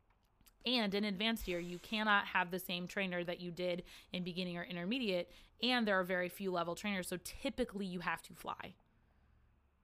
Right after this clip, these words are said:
and pay for a hotel and all of that, right? And that's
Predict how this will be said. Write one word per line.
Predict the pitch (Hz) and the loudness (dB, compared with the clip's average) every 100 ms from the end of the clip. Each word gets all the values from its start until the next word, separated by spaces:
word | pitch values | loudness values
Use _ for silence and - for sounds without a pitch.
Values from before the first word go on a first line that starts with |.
| _ _ | _ _
and | 202 196 | -2 0
pay | 180 | -4
for | 175 | -2
a | 165 | -4
hotel | 160 160 254 240 233 | -6 0 4 4 4
and | 202 190 - | 0 -4 0
all | 175 175 | 0 2
of | |
that, | 175 175 - - | 0 -2 -18 2
right? | 262 277 | 4 4
And | 220 | 4
that's | 254 254 | 2 2